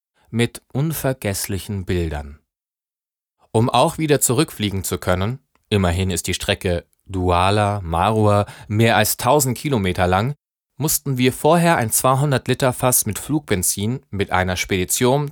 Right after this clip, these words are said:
zum Société Internationale de Linguistique Sitz in Marua transportieren lassen.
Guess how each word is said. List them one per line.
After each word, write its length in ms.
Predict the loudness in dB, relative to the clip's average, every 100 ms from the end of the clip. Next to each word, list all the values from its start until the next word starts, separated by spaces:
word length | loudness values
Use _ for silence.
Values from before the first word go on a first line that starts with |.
| -6
zum 240 | -2 0
Société 840 | 2 2 2 2 2 4 4 4 2
Internationale 880 | 0 2 2 2 2 4 4 4
de 200 | 4 2
Linguistique 760 | 4 2 2 2 2 2 -2 0
Sitz 480 | 2 2 4 2 2
in 220 | 0 2
Marua 480 | 2 2 2 -2 -4
transportieren 680 | -6 -8 -6 -8 -8 -6 -6
lassen. 400 | -8 -10 -12